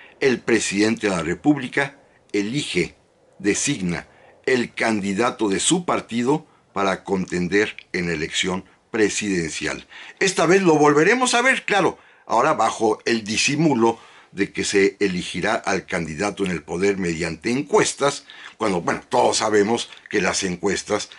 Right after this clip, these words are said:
responden a quien paga, a quien las ordena. Eso es evidente. La oposición, al contrario, no ahora, de siempre, ha jugado un poco más democráticamente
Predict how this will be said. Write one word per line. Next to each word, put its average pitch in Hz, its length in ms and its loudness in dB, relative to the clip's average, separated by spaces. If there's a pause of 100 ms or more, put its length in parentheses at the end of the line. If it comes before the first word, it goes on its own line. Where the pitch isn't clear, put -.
responden 104 680 0
a 92 100 0
quien 87 260 -2
paga, 101 340 -2
a 95 60 -2
quien 185 220 -6
las 185 180 -2
ordena. 160 520 2 (200)
Eso 101 240 0
es - 240 -2
evidente. 101 680 0 (1000)
La 117 120 0
oposición, 117 520 2
al 147 120 0
contrario, 147 600 2 (560)
no 143 240 2
ahora, 131 400 2 (100)
de 98 140 0
siempre, 127 680 0 (580)
ha 127 100 -2
jugado 117 460 2
un 113 140 0
poco 117 280 0
más 104 400 -2
democráticamente 87 1400 -4